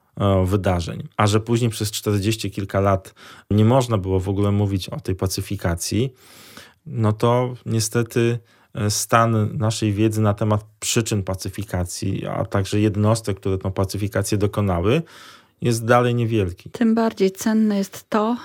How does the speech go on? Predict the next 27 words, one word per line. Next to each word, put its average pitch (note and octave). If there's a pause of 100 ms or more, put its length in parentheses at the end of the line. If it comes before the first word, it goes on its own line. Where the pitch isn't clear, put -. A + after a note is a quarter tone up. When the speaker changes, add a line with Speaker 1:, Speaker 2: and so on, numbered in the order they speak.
(120)
Speaker 2:
co G3+
udało G#3
się G3
uratować. G3+
Może G#3
niewiele, G3
ale F#3+
zawsze G3
coś. F#3+
Nasze G3
archiwa F#3+ (760)
radiowe, F#3+ (120)
Archiwum F#3+
Polskiego F#3+
Radia F#3
w -
Lublinie, F#3+ (240)
mm, G#3
jest G3
przepełnione G3
różnego F#3+
rodzaju F#3 (100)
opowieściami F#3+ (600)
o F#3+
tych G3
czasach, -
których -